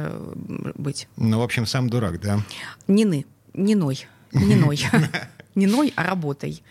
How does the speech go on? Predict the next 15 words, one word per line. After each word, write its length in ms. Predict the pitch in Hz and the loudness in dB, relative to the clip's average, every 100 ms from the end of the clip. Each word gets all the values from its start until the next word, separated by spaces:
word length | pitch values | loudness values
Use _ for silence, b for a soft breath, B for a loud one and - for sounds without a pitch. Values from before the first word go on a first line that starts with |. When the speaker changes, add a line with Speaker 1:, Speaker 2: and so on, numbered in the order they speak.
| B | B
Speaker 1:
<clears throat> 380 | 185 196 156 127 | 0 2 2 0
Здесь, 240 | 151 185 - - | 0 0 -2 -2
мне 320 | 175 170 170 | 2 2 2
кажется, 240 | 180 - | 0 -2
другого 300 | 170 180 180 | -2 0 0
варианта 340 | 165 170 165 170 | 2 0 0 -2
нет, 180 | 151 - | -4 -4
потому 220 | 156 165 | -2 -2
что 140 | - | 0
можно 280 | 180 175 170 | 0 0 0
еще 200 | 160 165 | 0 0
много 260 | 165 160 165 | 2 2 2
раз 220 | 160 - | 0 -2
ходить, 320 | 156 190 240 | -4 -2 -2
жаловаться, 720 | 156 196 185 156 - 151 156 | 0 0 0 -4 -4 -4 -6